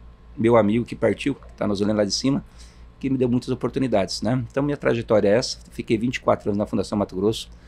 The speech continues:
Chega uma hora que é a opor-, a hora de dar oportunidade pros no-, novos, né? Um dia, quando eu cheguei, era o mais novo. Quando eu saí, chegou a hora de deixar a oportunidade pros meninos, que eu tanto falo, né? Que começaram comigo.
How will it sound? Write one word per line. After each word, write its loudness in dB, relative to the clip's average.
Chega -2
uma 2
hora 6
que -6
é 6
a 2
opor-, -4
a -6
hora 6
de 0
dar 6
oportunidade 0
pros -4
no-, -2
novos, 2
né? 2
Um 0
dia, 2
quando 2
eu 2
cheguei, 2
era 4
o 2
mais 2
novo. 2
Quando -2
eu -2
saí, 0
chegou 2
a 8
hora 6
de 0
deixar -2
a 4
oportunidade 0
pros -4
meninos, 4
que -6
eu -6
tanto -2
falo, 0
né? -2
Que -8
começaram -2
comigo. 0